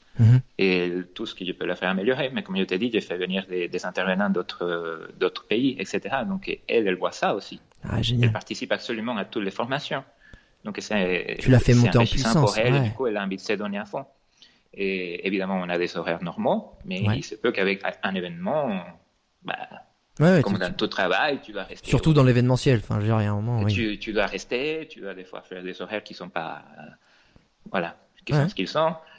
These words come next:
Speaker 2: mais si t'es pas investi, si t'es pas dans la passion et dans une dynamique, tu l'as pas. Donc, c'est, t'as les deux, t'as les
Speaker 1: Ouais.
Speaker 2: talents et l'envie de faire aussi.
Speaker 1: Il y a une question, moi, qui, qui me, quand je vois, euh,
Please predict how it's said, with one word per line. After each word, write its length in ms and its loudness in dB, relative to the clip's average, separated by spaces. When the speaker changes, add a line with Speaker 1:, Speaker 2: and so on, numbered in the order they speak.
Speaker 2:
mais 420 -6
si 260 -10
t'es 180 -4
pas 160 -4
investi, 500 -6
si 140 -12
t'es 100 -6
pas 120 0
dans 300 -2
la 120 0
passion 460 -8
et 80 -4
dans 140 -4
une 300 -8
dynamique, 480 -8
tu 160 -6
l'as 100 2
pas. 240 -10
Donc, 220 -4
c'est, 300 -2
t'as 120 0
les 120 0
deux, 200 -6
t'as 100 -6
les 120 -4
Speaker 1:
Ouais. 60 -4
Speaker 2:
talents 320 -2
et 440 -4
l'envie 320 -6
de 100 0
faire 240 -8
aussi. 260 -20
Speaker 1:
Il 60 -8
y 40 4
a 40 4
une 80 0
question, 360 -8
moi, 100 0
qui, 280 -10
qui 160 -6
me, 520 2
quand 120 0
je 100 -4
vois, 320 0
euh, 160 -12